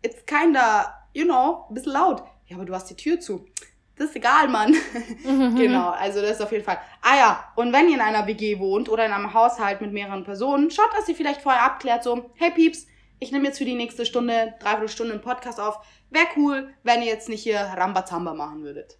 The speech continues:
Speaker 2: Ja,
Speaker 1: Und
Speaker 2: Mann.
Speaker 1: dann passt es auch.
Speaker 2: Ja, genau, genau.
Speaker 1: Genau.
Speaker 2: Gut, dann ist es, Podcast ist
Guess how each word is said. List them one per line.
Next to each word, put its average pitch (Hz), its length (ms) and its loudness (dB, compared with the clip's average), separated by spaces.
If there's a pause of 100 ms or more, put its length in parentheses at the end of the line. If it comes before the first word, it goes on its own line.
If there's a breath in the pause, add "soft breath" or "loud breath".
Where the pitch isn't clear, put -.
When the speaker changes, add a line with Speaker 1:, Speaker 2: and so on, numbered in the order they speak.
(260)
Speaker 2:
Ja, 180 140 -10
Speaker 1:
Und 175 60 -12
Speaker 2:
Mann. 190 100 -8
Speaker 1:
dann 175 280 -4
passt - 280 -18
es - 80 -20
auch. - 100 -20 (400)
Speaker 2:
Ja, 214 240 -6
genau, 170 640 -2 (160)
genau. 156 500 -8 (500 soft breath)
Speaker 1:
Genau. 285 220 -8
Speaker 2:
Gut, 330 300 6 (340 soft breath)
dann 269 720 8 (140)
ist 240 200 4
es, 277 240 2 (160)
Podcast 240 680 0
ist - 420 -6